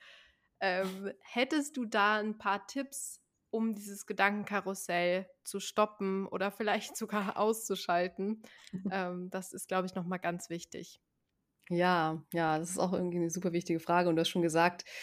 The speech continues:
Speaker 2: das ist, ähm, wer kennt's nicht? Also ich glaub, was eher eben, ne, viele kennen's und ich glaub fast eher, wer kennt es nicht? Ich kann mir gar nicht vorstellen, dass niemand irgendwie jemals ein Gedankenkarussell
Speaker 1: Ja,
Speaker 2: hatte oder
Speaker 1: glaub
Speaker 2: halt
Speaker 1: ich auch. <laughs>
Speaker 2: grübelnd. Manche neigen mehr dazu, manche weniger, ne? Also das ist einfach, manche müssen auch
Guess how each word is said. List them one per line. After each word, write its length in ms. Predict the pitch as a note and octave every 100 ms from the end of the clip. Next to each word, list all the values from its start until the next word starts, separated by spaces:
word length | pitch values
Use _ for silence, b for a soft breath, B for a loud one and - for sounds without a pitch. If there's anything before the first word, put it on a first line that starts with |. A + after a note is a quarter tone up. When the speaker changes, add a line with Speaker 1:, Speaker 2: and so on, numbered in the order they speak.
| B B B B -
Speaker 2:
das 180 | F#3
ist, 320 | F#3 G3 - F#3
ähm, 560 | F#3 F#3 F#3 F#3 F#3 F3+
wer 100 | F#3
kennt's 320 | G#3 F#3+ -
nicht? 240 | A3 A3
Also 120 | F3
ich 80 | F#3
glaub, 140 | A3 G#3
was 140 | G#3+
eher 260 | - A3+ G3
eben, 320 | A3 G#3 F3+
ne, 220 | G#3+ B3
viele 220 | B3 A#3+
kennen's 480 | A#3+ A3+ B3+ D#4+ D#4+
und 120 | - A3+
ich 80 |
glaub 160 | A3 A3
fast 200 | A3+ A3+
eher, 280 | G#3 G#3 F#3+
wer 100 | A3+
kennt 240 | A#3 G#3
es 120 | G3
nicht? 220 | A3 A3+ A3+
Ich 120 | G#3+
kann 160 | G3+
mir 60 | G3+
gar 100 | F#3+
nicht 100 | A3
vorstellen, 240 | C4 C4
dass 140 | A#3+ -
niemand 340 | B3+ C4+ A3+
irgendwie 260 | A3+ A3+ G#3+
jemals 280 | G#3+ G#3+ G3+
ein 140 | G#3+
Gedankenkarussell 840 | F#3+ G3 A3+ C#4 C4 A3 - F#3
Speaker 1:
Ja, 80 | G#3
Speaker 2:
hatte 220 | G#3 G#3+ A#3
oder 140 | G3
Speaker 1:
glaub 20 |
Speaker 2:
halt 140 | G#3+ A3
Speaker 1:
ich 180 | G#3
auch. 240 | G#3+ A3+ B3
<laughs> 0 |
Speaker 2:
grübelnd. 720 | G#3+ C4+ C#4 C#4 D4 D4+ - - B B B B B
Manche 280 | A#3+ C4+ C#4
neigen 300 | A3 A3+ B3+
mehr 120 | A3
dazu, 220 | C4 C4 A#3
manche 300 | G#3 G#3 F3
weniger, 440 | E3+ F3 D#3+ -
ne? 160 | G#3+ C4
Also 200 | G#3+ G3+ -
das 140 | G3+ G#3+
ist 80 |
einfach, 240 | G#3 F#3+ G3+
manche 300 | G3+ G3 G#3+
müssen 220 | F#3+ -
auch 160 | F#3